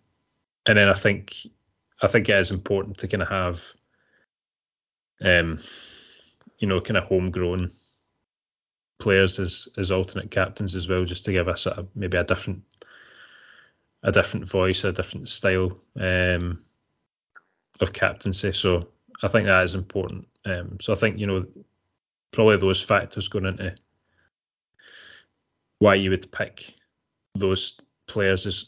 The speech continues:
as your kinda home alternate captains. Um, and then you've got, you know, Reddick and, and Pellick, uh, again, two vastly experienced players, um,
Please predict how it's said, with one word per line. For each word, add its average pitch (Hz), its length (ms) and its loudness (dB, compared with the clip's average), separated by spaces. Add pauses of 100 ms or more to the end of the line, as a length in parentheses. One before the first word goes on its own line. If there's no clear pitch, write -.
as 95 320 -4
your 98 120 0
kinda 92 260 -4
home 92 360 -2 (200)
alternate 98 440 -4
captains. 98 580 -6 (300)
Um, 87 500 0 (1300)
and 101 140 2
then 92 180 6
you've 80 140 -4
got, - 260 -2
you 110 100 -4
know, 85 200 -6 (240)
Reddick 95 420 2
and, 90 220 -8
and 90 200 -10
Pellick, 92 480 -2 (440)
uh, 95 200 -4
again, 90 360 0
two 98 400 2 (200)
vastly - 420 -2
experienced 92 580 -6
players, 90 380 -4 (920)
um, 85 600 0